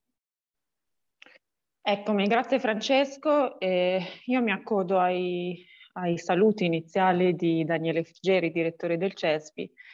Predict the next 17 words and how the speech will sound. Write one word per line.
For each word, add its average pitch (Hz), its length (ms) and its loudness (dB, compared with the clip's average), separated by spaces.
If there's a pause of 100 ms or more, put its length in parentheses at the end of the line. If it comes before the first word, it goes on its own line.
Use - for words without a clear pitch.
(200)
e 170 80 -2
vorrei 185 280 2
ringraziare 185 1120 0
veramente 185 500 -2
di 180 140 0
cuore 180 420 4
i 165 140 2
relatori 165 640 0
che 156 100 -6
sono 156 240 -8
attorno 170 380 -2
a 170 40 -4
questa 160 520 0
importante 165 720 -2
tavola 156 360 0
virtuale 151 640 -2
quest'oggi. 151 760 -8